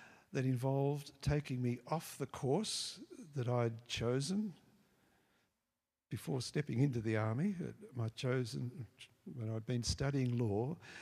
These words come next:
and directing me to theological study that began at Moore College, Sydney,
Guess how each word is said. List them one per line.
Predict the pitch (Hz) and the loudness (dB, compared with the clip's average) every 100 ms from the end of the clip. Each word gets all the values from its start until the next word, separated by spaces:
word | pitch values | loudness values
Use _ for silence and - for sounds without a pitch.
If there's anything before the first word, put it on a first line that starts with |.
| - | -4
and | 139 127 | -2 2
directing | 139 165 208 - 151 | 4 4 4 2 4
me | 139 | 4
to | 151 107 | 4 -2
theological | - 147 151 143 143 131 139 139 156 | 0 2 4 2 2 0 0 0 -4
study | 147 - 117 131 170 | -6 -2 2 2 2
that | 120 104 | 0 0
began | 107 120 131 131 | 0 2 2 2
at | 117 | 2
Moore | 120 143 | 4 4
College, | 143 147 127 120 | 2 0 0 0
Sydney, | - - 123 120 156 | -2 -2 2 2 2